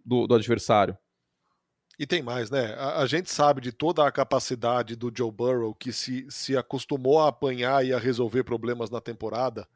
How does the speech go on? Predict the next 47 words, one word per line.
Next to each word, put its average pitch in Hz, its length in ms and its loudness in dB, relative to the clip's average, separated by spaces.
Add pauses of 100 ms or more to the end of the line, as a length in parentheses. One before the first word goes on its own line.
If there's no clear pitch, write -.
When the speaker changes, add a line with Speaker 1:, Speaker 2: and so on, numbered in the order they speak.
(140)
Speaker 2:
ganhou 143 340 4
o 135 40 4
jogo 127 280 2
sofrendo 135 420 -2
nove 120 200 -2
sacks 120 520 -2
e 113 40 -12
coisa 120 240 -4
do 110 100 -16
tipo. 110 420 -12
Isso, 143 360 -8
isso 143 140 -14
tá 131 100 -2
muito 151 240 -12
claro. 110 380 -2 (340)
Speaker 1:
Uhum. 123 140 -8
Speaker 2:
Agora, 120 460 2 (600)
vem 165 280 0
aí 175 180 4
pela 139 240 2
frente 139 400 -2
Aaron 113 220 -2
Donald, 113 600 -4
Von 277 200 -2
Speaker 1:
Hum. 427 160 -4
Speaker 2:
Miller, - 480 -4
uma 120 180 -4
secundária 123 640 -4
com 120 160 -14
Jalen 113 340 -8
Ramsey, 113 580 -10
tem 143 160 -20
Floyd. 127 540 -4
Cara, 165 240 6
Speaker 1:
Esse, 180 160 2
Speaker 2:
tem, 175 100 -6
tem 117 140 4
Speaker 1:
esses 156 200 4
Speaker 2:
muita 269 160 4
Speaker 1:
duelos 113 260 6
Speaker 2:
arma, 117 160 4
Speaker 1:
são 175 240 0
Speaker 2:
velho. 113 180 -6
Speaker 1:
terríveis. 143 800 -2
Speaker 2:
Tem 269 160 -8
muita 254 500 2
arma. 98 280 -10